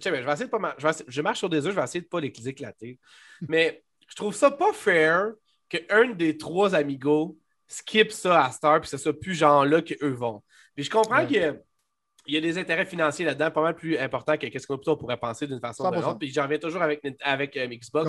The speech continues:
Speaker 2: ont fait un calcul froid qu'on sait que maintenant,
Speaker 1: Ben
Speaker 2: ils font
Speaker 1: oui.
Speaker 2: PlayStation, ils sont rendus très bons à faire des calculs
Speaker 1: Calcul
Speaker 2: froids.
Speaker 1: froid. J'aime ça comme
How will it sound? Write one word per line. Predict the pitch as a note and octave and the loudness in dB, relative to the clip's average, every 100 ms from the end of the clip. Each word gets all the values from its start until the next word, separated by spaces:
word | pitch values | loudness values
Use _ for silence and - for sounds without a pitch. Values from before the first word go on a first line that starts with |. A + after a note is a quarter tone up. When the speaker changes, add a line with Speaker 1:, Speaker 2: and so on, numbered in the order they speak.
| A#3 | 4
Speaker 2:
ont | |
fait | C4+ | 6
un | G#3 | 8
calcul | G3 F3+ G3+ | 8 8 6
froid | E3 - E3 F#3 | 4 2 6 6
qu'on | F3+ | 4
sait | D3+ F#3 | -4 -2
que | E3 | -2
maintenant, | D3+ D#3+ | 0 2
Speaker 1:
Ben | A#3+ | 2
Speaker 2:
ils | |
font | G#3 D3 | 2 -4
Speaker 1:
oui. | - - - - | -8 -20 -14 -2
Speaker 2:
PlayStation, | G3+ A3 G3 B3+ | 0 0 0 0
ils | |
sont | - F3+ | 2 2
rendus | E3+ E3+ F3 | 2 0 -2
très | - C#4 | 2 6
bons | C4+ D4+ | 8 10
à | F#3+ | 8
faire | F3+ F3 | 6 2
des | E3+ | 2
calculs | - F3+ F3 F3+ | 6 6 6 4
Speaker 1:
Calcul | D#3 C3+ - | 2 2 0
Speaker 2:
froids. | D#3 E3 D3 | 6 6 6
Speaker 1:
froid. | - D3+ | -2 -10
J'aime | C#3 F3+ F#3 | -6 -8 -4
ça | A3 | -4
comme | A3 D#3+ | -4 -8